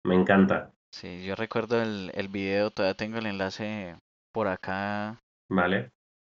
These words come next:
Speaker 1: Lo dejaremos también en la, en la escaleta del programa.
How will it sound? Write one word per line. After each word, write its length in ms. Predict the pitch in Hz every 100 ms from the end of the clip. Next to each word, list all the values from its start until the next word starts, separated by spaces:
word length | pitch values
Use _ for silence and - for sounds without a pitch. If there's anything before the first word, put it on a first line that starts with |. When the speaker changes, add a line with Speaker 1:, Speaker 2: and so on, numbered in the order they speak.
| _ _ -
Speaker 1:
Lo 160 | 110 101
dejaremos 520 | 95 98 101 110 104
también 440 | 110 107 107 104
en 160 | 101 98
la, 640 | 98 95 92 92 - - - - - -
en 160 | 98
la 80 | 95
escaleta 420 | - 92 95 98
del 220 | 95 92
programa. 580 | 90 87 85 80 73 -